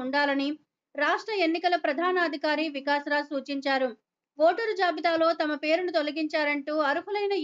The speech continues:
ఏ ఒక్క ఓటరు నుండి కూడా ఫిర్యాదులు రాకుండా జాబితా పకడ్బందీగా పూర్తి పారదర్శకంగా ఉండేలా పరిశీలన చేసుకోవాలని అన్నారు. బుధవారం జిల్లా కలెక్టర్లు, పోలీస్ కమిషనర్లు, ఎస్పీలతో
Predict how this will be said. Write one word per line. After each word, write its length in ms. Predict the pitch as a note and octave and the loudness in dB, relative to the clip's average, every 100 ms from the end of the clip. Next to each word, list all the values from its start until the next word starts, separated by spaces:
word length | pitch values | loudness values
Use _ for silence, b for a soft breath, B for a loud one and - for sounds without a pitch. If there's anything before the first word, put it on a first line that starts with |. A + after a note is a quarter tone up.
| C#4+ | 0
ఏ 40 | D#4 D4+ | 2 0
ఒక్క 200 | C#4+ F#4+ F4 | -2 -4 0
ఓటరు 260 | D4 D#4 D#4+ D4+ | 2 2 0 -2
నుండి 180 | D4 D4+ | -4 -4
కూడా 220 | C#4+ C#4 D#4 - _ _ - | -2 0 0 -4 _ _ -6
ఫిర్యాదులు 500 | E4 F#4+ G4+ G#4 G4 C#4+ | -2 0 0 0 0 0
రాకుండా 420 | C4 D4+ D4 D4 D4 | 0 -2 0 0 0
జాబితా 360 | B3+ C4+ C#4+ D#4 D#4 | 0 -2 -2 -2 0
పకడ్బందీగా 720 | D4+ E4 E4+ F4 E4+ E4 D#4 D#4+ D#4+ | -2 -6 -6 -4 -2 -2 0 0 -2
పూర్తి 280 | E4 F#4 G4 | -8 -8 -4
పారదర్శకంగా 760 | D4+ C#4 C#4+ C#4+ D#4 D4+ D4 D4 C#4+ | 0 0 0 -4 -6 -6 -4 -2 -2
ఉండేలా 340 | C#4+ C#4 C#4+ D4+ - _ _ D#4+ | 0 2 2 0 -4 _ _ -2
పరిశీలన 460 | D#4 E4+ G#4 G#4 F#4 | -2 -2 -2 -2 0
చేసుకోవాలని 680 | C4 C4 D4 D4 C#4+ C#4 C#4+ C#4 | -2 -2 0 2 2 2 0 0
అన్నారు. 320 | C4+ C#4 C4+ C4 - _ _ _ | 0 0 0 -4 -12 _ _ _
బుధవారం 460 | D4+ F#4+ G4+ G4 G4+ | -2 2 2 2 0
జిల్లా 220 | D#4 D4+ F4+ | -2 0 0
కలెక్టర్లు, 520 | F4 D4 D4 D4 C#4 D4+ D#4 | 0 -2 0 0 0 -2 0
పోలీస్ 260 | D4 D#4+ F4 | 0 0 -2
కమిషనర్లు, 540 | D4 C#4 C#4+ D4+ C4+ D4 C#4+ | -2 -2 -2 -2 -2 0 0
ఎస్పీలతో 420 | B3+ - D4 C#4+ | 0 -2 -4 0